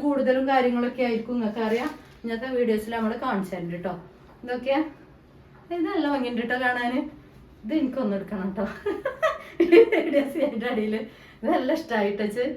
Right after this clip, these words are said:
നല്ല ഭംഗിയുണ്ട് ട്ടോ മക്കളെ, അല്ലേ? അടിപൊളി. ഇതിട്ട് കണ്ട ഒരു വീഡിയോ ഞാൻ കാണിച്ചു തരാം ട്ടോ നിങ്ങൾക്ക്. ഇതിൻ്റെ ഷാളൊക്കെ ദുപ്പട്ട, ദുപ്പട്ടയില് വർക്കൊന്നുമില്ല ട്ടോ, ചെറിയ വർക്കേ ഉള്ളൂ ദുപ്പട്ടയില്.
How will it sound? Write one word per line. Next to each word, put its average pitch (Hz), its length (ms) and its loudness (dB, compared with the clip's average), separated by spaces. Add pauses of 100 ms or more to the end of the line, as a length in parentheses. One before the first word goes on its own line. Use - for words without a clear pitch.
(280)
നല്ല 311 220 0
ഭംഗിയുണ്ട് 285 380 4
ട്ടോ 262 160 -2
മക്കളെ, 254 280 0 (180)
അല്ലേ? 214 200 -2 (540)
അടിപൊളി. 220 500 -4
ഇതിട്ട് 302 280 0
കണ്ട 285 220 4
ഒരു 277 140 2
വീഡിയോ 226 300 2
ഞാൻ 214 180 2
കാണിച്ചു 202 260 0
തരാം 190 180 -2
ട്ടോ 208 100 -4
നിങ്ങൾക്ക്. 214 260 -2 (280)
ഇതിൻ്റെ 294 280 -2
ഷാളൊക്കെ 254 540 2 (300)
ദുപ്പട്ട, 233 360 -4 (1040)
ദുപ്പട്ടയില് 311 560 4
വർക്കൊന്നുമില്ല 311 720 6
ട്ടോ, 233 80 0 (100)
ചെറിയ 294 460 4
വർക്കേ 262 320 0
ഉള്ളൂ 208 120 2 (240)
ദുപ്പട്ടയില്. 190 480 -4